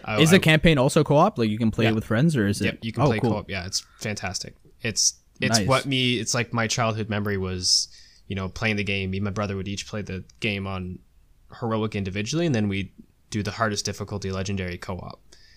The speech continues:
Speaker 1: And, like, yo, there's some, there's some strats in legendary co-op. Like, "Hey man, can you just kill me real quick so I can get more ammo?" And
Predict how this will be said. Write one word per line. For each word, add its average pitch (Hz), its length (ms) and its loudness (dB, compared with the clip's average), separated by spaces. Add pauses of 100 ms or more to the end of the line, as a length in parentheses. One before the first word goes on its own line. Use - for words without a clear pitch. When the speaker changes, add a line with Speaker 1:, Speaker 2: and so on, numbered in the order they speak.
(240)
Speaker 1:
And, 101 160 -2
like, 87 240 -6 (1040)
yo, 87 300 -2
there's 101 220 0
some, 98 220 0
there's 110 220 2
some 107 140 2
strats 98 540 0
in 87 100 -6
legendary 90 400 -8
co-op. 87 360 -12
Like, 67 260 -12
"Hey 127 200 0
man, 117 280 2
can - 120 -2
you 147 60 4
just 131 140 0
kill 127 140 0
me 123 100 2
real 123 140 2
quick 127 280 -4
so - 80 -8
I 101 40 -2
can 101 60 -2
get 104 120 -2
more 101 160 -2
ammo?" 107 360 -8
And 104 180 -8